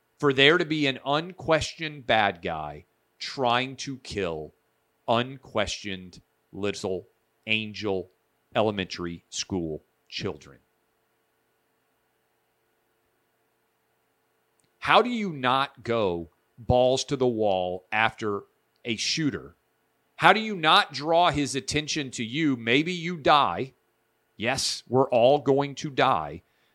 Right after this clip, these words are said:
But when you sign up to be a police officer, this should be the situation that you are hoping you will be able to one day prevent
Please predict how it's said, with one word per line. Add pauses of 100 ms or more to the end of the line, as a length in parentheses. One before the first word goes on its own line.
(120)
But
when
you
sign
up
to
be
a
police
officer, (1040)
this
should
be (220)
the
situation (280)
that
you
are
hoping (760)
you
will
be
able (440)
to
one
day
prevent